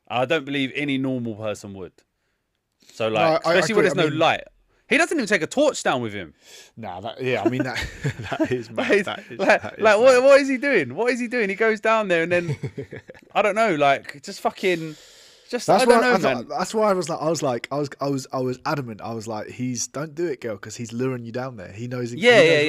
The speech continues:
Speaker 1: yeah.
Speaker 2: down there. He's luring you down
Speaker 1: Yeah.
Speaker 2: there." But no,
Speaker 1: And that's
Speaker 2: he's
Speaker 1: what
Speaker 2: not.
Speaker 1: the,
Speaker 2: He's
Speaker 1: obviously, that's what the director, I, I,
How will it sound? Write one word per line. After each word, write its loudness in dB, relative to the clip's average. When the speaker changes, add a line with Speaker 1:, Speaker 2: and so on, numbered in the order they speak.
Speaker 1:
yeah. 4
Speaker 2:
down -2
there. -6
He's -8
luring -6
you -14
down -4
Speaker 1:
Yeah. -6
Speaker 2:
there." -8
But -12
no, -4
Speaker 1:
And 6
that's 8
Speaker 2:
he's 2
Speaker 1:
what 6
Speaker 2:
not. -
Speaker 1:
the, 4
Speaker 2:
He's 4
Speaker 1:
obviously, -2
that's 2
what 0
the -2
director, 0
I, 2
I, -2